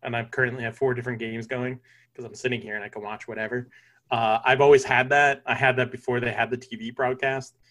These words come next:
It was only radio. And for me, like, T V can be boring, but on this app,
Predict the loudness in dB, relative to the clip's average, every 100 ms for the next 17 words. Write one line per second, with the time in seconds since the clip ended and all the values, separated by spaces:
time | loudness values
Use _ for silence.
0 | _ _ _ _ -4 0 0 0 0 2
1 | 0 0 0 0 -2 -4 -8 -14 _ _
2 | _ _ _ _ -4 -2 -2 -4 -10 -18
3 | _ _ _ _ _ -20 _ 0 4 6
4 | 6 4 0 -6 _ _ _ -6 -6 -10
5 | _ -12 -8 -6 -6 -2 -2 -2 -2 -4
6 | -4 -6 -10 -16 _ _ _ _ 0 2
7 | 2 -4 0 2 4 2 0 2 2 0